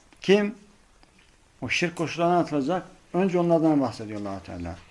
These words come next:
Kübkibu fîhâ hüm, yani şirk koşulanlar, ilah yapılanlar ve bundan razı olanlar.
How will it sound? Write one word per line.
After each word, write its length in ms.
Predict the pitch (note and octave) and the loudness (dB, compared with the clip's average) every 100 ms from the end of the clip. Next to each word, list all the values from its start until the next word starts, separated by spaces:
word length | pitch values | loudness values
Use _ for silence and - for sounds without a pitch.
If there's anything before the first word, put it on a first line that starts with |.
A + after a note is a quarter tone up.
| - - - | -20 -20 -8
Kübkibu 500 | F3 E3+ C#3+ D3+ D3+ | -8 -6 -2 0 0
fîhâ 560 | D#3+ E3+ D3+ F#3 D#3+ | 0 0 0 0 0
hüm, 260 | D#3+ C#3+ G2+ - C3 | 0 0 -2 -8 -4
yani 360 | C3+ D3 F3+ - - - - | -2 0 -2 -8 -20 -20 -14
şirk 220 | - D3 | -12 -10
koşulanlar, 720 | C3 - A2+ G2+ F#2 F2+ - - - _ - - - - | -10 -12 -14 -14 -16 -20 -20 -20 -20 _ -20 -20 -20 -8
ilah 300 | A#2+ C#3+ C#3 | 0 2 2
yapılanlar 600 | B2+ - A2 G2+ F2 E2+ | -2 -6 -10 -10 -10 -10
ve 120 | A#2+ B2+ | -6 0
bundan 320 | B2+ D3 B2+ | 0 0 -2
razı 280 | B2 B2 B2+ | -2 0 -2
olanlar. 380 | G#2+ E2+ - | -2 -8 -14